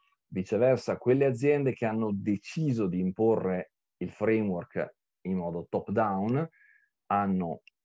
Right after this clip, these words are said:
inevitabilmente incontrato una maggiore resistenza al cambiamento e soprattutto hanno, sono cadute nella tendenza di replicare la propria struttura organizzativa preesistente,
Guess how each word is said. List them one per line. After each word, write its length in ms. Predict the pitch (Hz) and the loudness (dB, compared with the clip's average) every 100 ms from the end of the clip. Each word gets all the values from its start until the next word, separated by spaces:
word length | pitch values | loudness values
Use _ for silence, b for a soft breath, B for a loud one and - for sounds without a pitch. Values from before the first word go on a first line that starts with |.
| _ | _
inevitabilmente 840 | 113 120 107 95 92 90 98 117 107 | 2 4 4 2 2 0 2 2 0
incontrato 720 | 87 90 92 95 90 90 90 | -2 -2 0 0 0 -2 -2
una 180 | 90 | -4
maggiore 460 | 82 82 92 110 98 | -4 -6 0 2 2
resistenza 580 | 90 87 90 113 107 98 | -4 -6 -4 -2 -2 -2
al 100 | 90 | -4
cambiamento 760 | 92 92 113 127 123 120 165 185 b b _ _ | -2 -2 0 0 0 2 0 0 b b _ _
e 120 | - | -6
soprattutto 960 | 95 - 110 139 139 170 139 160 165 165 _ _ _ _ _ _ _ _ _ _ - | -4 -2 -2 -2 0 -2 0 2 2 0 _ _ _ _ _ _ _ _ _ _ 0
hanno, 640 | 104 101 101 101 98 92 | 2 4 2 2 2 0
sono 260 | - 95 90 | 0 -4 -2
cadute 480 | 90 107 139 - | 0 2 0 2
nella 220 | 90 87 90 | 0 0 -2
tendenza 640 | 170 165 90 85 - 120 | 0 0 0 -4 -2 -2
di 220 | 104 104 | 0 -2
replicare 800 | 95 101 - 107 - 135 117 95 | 0 -2 0 -2 0 2 2 0
la 100 | 92 | -2
propria 280 | 87 95 92 | -2 -2 -4
struttura 500 | - 98 - 135 117 | -6 -8 -4 0 2
organizzativa 840 | 98 110 95 90 90 - 127 101 90 | 0 0 0 0 -4 -2 0 0 0
preesistente, 1040 | 95 87 87 139 - 87 82 78 104 143 | -2 -2 -2 -6 -4 -4 -4 -2 -2 -2